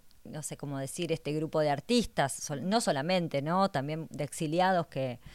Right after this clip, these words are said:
que, que dan vuelta por, también por Francia, ¿no? Esta, este, este vínculo.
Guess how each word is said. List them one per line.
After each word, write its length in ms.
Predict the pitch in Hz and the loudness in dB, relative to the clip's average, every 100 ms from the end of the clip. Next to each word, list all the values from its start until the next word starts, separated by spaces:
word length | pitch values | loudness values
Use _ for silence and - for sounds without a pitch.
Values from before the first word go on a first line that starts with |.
| - 240 226 | -20 -20 -14
que, 200 | - 139 | -4 -4
que 120 | - 143 | -2 0
dan 180 | 147 | 2
vuelta 340 | 156 160 156 143 | 4 4 6 2
por, 280 | 131 127 - - | 0 -4 -4 -4
también 260 | 135 139 | -2 -2
por 120 | 143 143 | -4 0
Francia, 460 | 220 202 185 156 | 4 4 4 2
¿no? 80 | 143 | 0
Esta, 360 | 165 - 131 123 | -2 -2 -2 -2
este, 280 | 135 - - | -8 -10 -12
este 300 | 135 139 151 | -8 -4 0
vínculo. 580 | 180 190 180 175 175 185 | 4 4 4 4 4 4